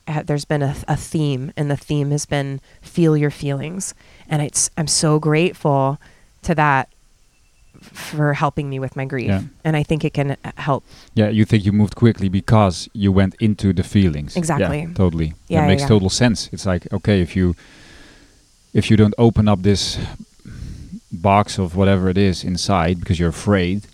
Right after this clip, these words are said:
Speaker 2: to feel, like, to be s-, I can i-, imagine, I mean, that you go into so much pain and sorrow or anger that you,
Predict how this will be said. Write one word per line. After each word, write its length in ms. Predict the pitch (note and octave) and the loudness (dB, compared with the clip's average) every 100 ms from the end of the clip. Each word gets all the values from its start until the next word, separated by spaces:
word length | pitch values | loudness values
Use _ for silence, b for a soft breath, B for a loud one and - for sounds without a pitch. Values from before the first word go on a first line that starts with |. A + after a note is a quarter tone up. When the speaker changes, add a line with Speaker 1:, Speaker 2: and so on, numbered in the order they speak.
| _ _ - | _ _ -8
Speaker 2:
to 100 | G2 | -6
feel, 480 | - G2 F2+ F2 - - | 0 2 4 2 -2 -2
like, 180 | F#2+ E2+ | -2 -2
to 100 | F2 | -2
be 120 | F2+ | 0
s-, 160 | F2 - | -2 -2
I 100 | A#2 | 0
can 180 | A#2 A#2 | 2 2
i-, 100 | A2 - | 2 0
imagine, 580 | G#2 A2 B2+ A2+ F2 | 2 4 4 2 -2
I 80 | E2+ | -4
mean, 280 | F2 F2+ E2+ | -4 -4 -2
that 140 | F2 | -2
you 100 | F2 | 0
go 240 | F2 G2 F#2+ - | 2 2 2 -2
into 320 | F#2 F2 F#2+ | -4 -4 -4
so 220 | - G#2 | 0 2
much 280 | F#2+ - - | 2 0 0
pain 240 | F#2+ F#2 | 2 2
and 120 | F#2 - | 0 -2
sorrow 560 | G2+ F2+ G2 A2+ D#3+ - b b b b b b b b b - | 0 2 4 2 0 -8 b b b b b b b b b 0
or 120 | A2 | 2
anger 280 | G#2+ G#2 F#2+ | 4 4 4
that 160 | |
you, 80 | F#2 | 2